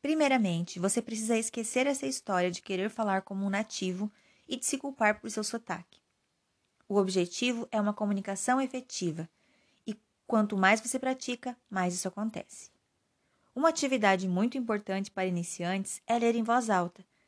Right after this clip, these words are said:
para que você ouça sua voz em inglês e se acostume com isso. Quando você lê em voz alta,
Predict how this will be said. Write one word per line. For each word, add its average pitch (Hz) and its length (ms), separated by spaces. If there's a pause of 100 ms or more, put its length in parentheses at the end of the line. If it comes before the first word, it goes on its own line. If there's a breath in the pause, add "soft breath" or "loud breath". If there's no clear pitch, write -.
(160)
para 226 120
que 226 120
você 214 440
ouça 262 300
sua 269 200
voz 220 300
em - 20
inglês 190 460
e - 40
se 220 120
acostume 220 500
com 233 180
isso. - 360 (760)
Quando 302 300
você 285 300
lê 202 320
em 175 120
voz 170 280
alta, 185 360